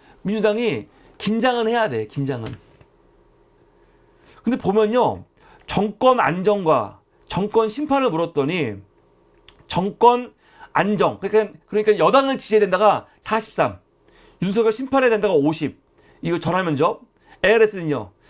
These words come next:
삼십팔, 정당 지지해야 돼. 이거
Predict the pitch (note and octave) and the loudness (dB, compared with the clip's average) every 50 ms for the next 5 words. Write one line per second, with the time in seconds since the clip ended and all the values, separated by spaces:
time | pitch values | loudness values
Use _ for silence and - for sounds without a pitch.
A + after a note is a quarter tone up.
0 | - - - - - C4 C#4 B3+ C4 - A#3+ C4 C4+ C4+ B3+ - - - _ _ | -20 -20 -12 -4 -2 -2 -2 -2 -4 0 0 2 2 2 0 -2 -6 -12 _ _
1 | _ _ _ _ _ - - G#3 A3 A3+ A#3 A3 F3 E3+ D#3 F#3 F3 E3 D#3 D#3 | _ _ _ _ _ -6 -4 -2 0 0 -2 -2 -4 -4 -2 -2 0 0 -2 -4
2 | D#3 E3+ E3+ D#3+ | -4 -4 -4 -4